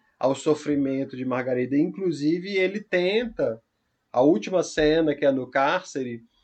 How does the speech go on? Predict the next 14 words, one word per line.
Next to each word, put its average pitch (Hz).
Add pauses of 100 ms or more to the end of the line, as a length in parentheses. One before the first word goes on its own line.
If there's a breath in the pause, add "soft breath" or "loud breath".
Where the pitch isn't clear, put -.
(180)
ele 143
tenta 160
redimir, 147
vamos 117 (520)
dizer 117
assim, 113
né, 117
os 135
seus - (560)
pecados, 120
ele 127
tenta 160
salvar 139
Margarida, 120